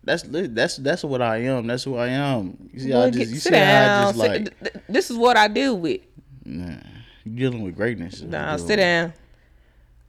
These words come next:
Speaker 1: All right, man. Wrap this thing up, man. Go ahead.
Speaker 2: This has been episode fourteen, coming to you live. No, this ain't live.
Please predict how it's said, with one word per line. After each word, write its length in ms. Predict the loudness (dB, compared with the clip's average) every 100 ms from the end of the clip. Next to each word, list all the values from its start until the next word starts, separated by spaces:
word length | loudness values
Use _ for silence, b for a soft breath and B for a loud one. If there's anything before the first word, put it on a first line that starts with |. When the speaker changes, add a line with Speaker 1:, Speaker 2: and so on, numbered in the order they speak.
| -16
Speaker 1:
All 80 | -6
right, 120 | -4 -2
man. 180 | -2
Wrap 160 | -2 -2
this 140 | -4
thing 260 | -4 -2 0
up, 140 | -2 -2
man. 380 | -6 -6 -8
Go 160 | -6 -4
ahead. 300 | -2 -4 0
Speaker 2:
This 200 | 0 2
has 340 | 0 0 0
been 240 | 0 -2 2
episode 640 | 0 0 -4 0 0 0
fourteen, 920 | -2 -2 -2 -8 0 2 4 2 -2
coming 260 | -4 -4 -2
to 120 | -2
you 140 | -4 0
live. 540 | 2 2 2 0 -2 -8 b b b b
No, 260 | -10 -8 -8
this 180 | -14 -12
ain't 120 | -10
live. 220 | -8 -10